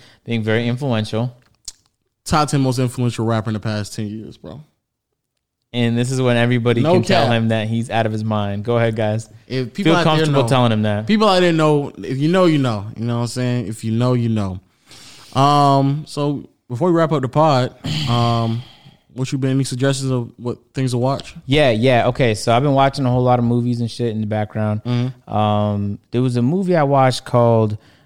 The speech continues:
Speaker 1: uh, The Space Between Us, I believe.
Speaker 2: Okay.
Speaker 1: About some dude born in Mars, fell in love with some girl on Earth.
Speaker 2: Mm.
Speaker 1: Beautiful story. Uh, but the greatest movie I've watched since the quarantine began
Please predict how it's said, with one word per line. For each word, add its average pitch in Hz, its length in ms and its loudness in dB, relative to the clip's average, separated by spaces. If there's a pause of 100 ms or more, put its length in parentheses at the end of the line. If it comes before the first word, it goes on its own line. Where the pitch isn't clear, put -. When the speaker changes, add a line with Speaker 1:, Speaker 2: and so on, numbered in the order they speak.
(200)
Speaker 1:
uh, 101 180 0
The 101 140 -2
Space 127 380 0
Between 117 420 -2
Us, 104 160 -6
I 104 40 -4
believe. 104 480 -4
Speaker 2:
Okay. 117 180 -8
Speaker 1:
About 120 280 -10
some 107 140 -4
dude 113 260 -2
born 107 220 -2
in 104 80 -2
Mars, 107 440 -2
fell 107 180 -8
in 107 80 -2
love 104 100 -2
with 104 80 -10
some 104 120 -8
girl 104 180 -2
on 104 220 -4
Earth. 104 320 -6 (240)
Speaker 2:
Mm. 113 260 -8
Speaker 1:
Beautiful 110 260 -4
story. 104 520 -6 (120)
Uh, 101 220 -4
but 107 400 -2 (400)
the 135 80 -2
greatest 143 500 0
movie 190 280 2
I've 143 160 2
watched 117 560 0
since 117 240 -4
the 110 80 -10
quarantine 117 480 -2
began 104 500 0